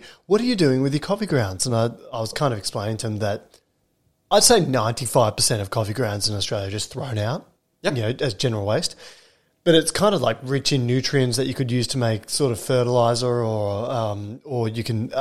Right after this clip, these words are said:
Speaker 1: I think there's even a way to make mushrooms with them as well. Like, I've seen a startup in Western Australia, they, they actually use it to, to grow mushrooms, or they can use it to make biofuel as well.
Speaker 2: There was also a study recently, I think, using coffee grounds in cement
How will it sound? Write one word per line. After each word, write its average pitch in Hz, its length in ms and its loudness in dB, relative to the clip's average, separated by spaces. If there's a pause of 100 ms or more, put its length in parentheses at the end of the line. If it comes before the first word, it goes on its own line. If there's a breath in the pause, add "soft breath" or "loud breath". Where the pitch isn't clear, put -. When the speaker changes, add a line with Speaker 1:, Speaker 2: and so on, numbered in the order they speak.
(100)
Speaker 1:
I - 60 -2
think 285 180 -2
there's 370 120 6
even 135 400 2
a 131 60 0
way 120 240 4
to 131 120 -4
make 113 360 -4
mushrooms 120 600 -2
with 127 180 -4
them 113 160 -4
as 110 120 -2
well. 120 240 2
Like, 107 220 -2
I've 110 100 0
seen 120 320 0 (360 loud breath)
a 165 60 0
startup 120 380 2
in 117 100 0
Western 123 340 2
Australia, 110 420 0
they, 110 160 2 (160)
they 117 160 0
actually 113 280 2
use 113 280 0
it 123 160 -2
to, 110 320 0
to - 160 -8
grow 120 200 4
mushrooms, 120 600 0
or 113 240 2 (440 loud breath)
they 127 200 0
can 120 240 -2
use 139 160 6
it - 60 -2
to 123 60 -2
make 113 200 0
biofuel 123 580 6
as 95 140 -4
well. 123 320 8
Speaker 2:
There 147 60 -6
was 143 80 -2
also 160 200 6
a 123 80 8
study 123 340 6
recently, 120 360 4
I - 20 2
think, 120 400 0
using 113 480 2
coffee 107 220 -2
grounds 107 640 4
in 107 160 0
cement - 680 2